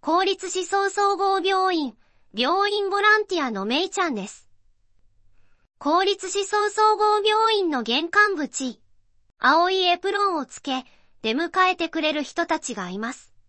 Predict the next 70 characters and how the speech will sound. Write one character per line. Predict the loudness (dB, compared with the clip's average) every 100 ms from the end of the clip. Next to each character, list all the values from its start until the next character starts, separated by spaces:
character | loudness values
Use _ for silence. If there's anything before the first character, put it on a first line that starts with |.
| _ _ _ _ 0
来 | 2 4
院 | 0 -2 -2
者 | 0
の | 0 0
サ | -2
ポ | 0 0
ー | 2
ト | 2
役 | 2 0 -2
を | -4
担 | -2 0 2
う | 2
ボ | 2
ラ | 2 2
ン |
テ | 0 -2
ィ |
ア | 0
の | -2
会、 | -2 -2 -2 -6 _ _ _
め | -4 -2
い | -2
ち | -2
ゃ | -4
ん、 | -4 -14 _ _ _
患 | -2 0 2
者 | 0 0
さ | 0 0
ん |
一 | -2 -2 -2
人 | -2
一 | -4 -2
人 | 0 0
に | -4
声 | 0 2 2
を | 0
か | -4 -8
け、 | -6 -8 -10 _ _
み | -4 -2
ん | 0
な | 2
に | 0 0
安 | -2 -2
心 | -2 -4 -4
し |
て | -2 2
来 | 2 2
院 | -2 -2
し | -4
て | -2 -2
も | 2
ら | 2 2
え | 0
る | 0
よ | 0 -2
う、 | -4 -12 -20 _ _
真 | 0 2
心 | 0 0 0 0
を | 0
込 | -4
め | -4
た | -4 -6
活 | -10 -6
動 | -2 0 0
を | -2
し | -2
て | -4
い | -2
ま | -2
す。 | -4 -10